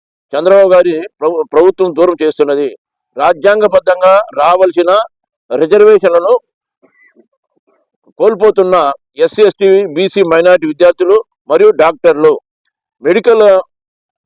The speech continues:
సీట్లు సీఎం చంద్రబాబు గారు అమ్ముకునే పరిస్థితి వచ్చింది. పీపీపీ విధానం లంచాల కోసం, తమ కమ్మ కులం అభివృద్ధి కోసమే.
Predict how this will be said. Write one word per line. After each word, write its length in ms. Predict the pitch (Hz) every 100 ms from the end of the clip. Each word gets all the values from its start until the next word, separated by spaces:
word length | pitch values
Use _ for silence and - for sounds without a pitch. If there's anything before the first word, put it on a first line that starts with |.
| _ _ _
సీట్లు 500 | 208 214 214 208 202 _ _ _ _ _
సీఎం 300 | - 185 214
చంద్రబాబు 560 | - 170 196 196 190
గారు 120 | 180 185
అమ్ముకునే 420 | 165 - 190 185
పరిస్థితి 460 | - 160 - 190
వచ్చింది. 420 | 185 - 156 151 135 _ _ _ _ _
పీపీపీ 440 | 175 214 233 214 214
విధానం 580 | 185 185 196 175 185 233 -
లంచాల 380 | 151 185 202 190
కోసం, 460 | - 170 170 196 220 _ _ _ -
తమ 360 | 170 185 156 147 -
కమ్మ 220 | 165 208
కులం 320 | 208 196 185
అభివృద్ధి 300 | 165 175 175
కోసమే. 480 | 165 165 156 147 151